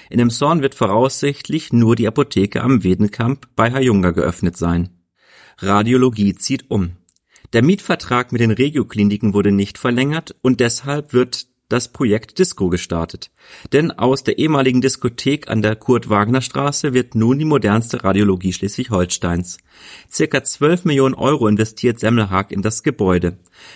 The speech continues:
Das größte Gerät, ein drei Tesla M R T, muss mit einem Kran durchs Dach gehoben werden. Der Zeitplan ist eng,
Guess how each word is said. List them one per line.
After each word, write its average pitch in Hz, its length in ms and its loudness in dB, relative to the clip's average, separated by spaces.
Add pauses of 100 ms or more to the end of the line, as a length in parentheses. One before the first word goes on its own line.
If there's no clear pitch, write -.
Das - 200 -2
größte 190 480 2
Gerät, 135 560 -2
ein 104 220 0
drei 110 260 -2
Tesla - 400 -2
M 98 220 0
R 95 120 -2
T, 117 320 0
muss 135 280 0
mit 151 180 -6
einem 113 240 2
Kran 101 360 0
durchs - 200 0
Dach - 280 -4
gehoben 95 420 0
werden. 92 400 -2 (560)
Der 107 100 2
Zeitplan 131 480 -2
ist 135 200 -2
eng, 110 280 2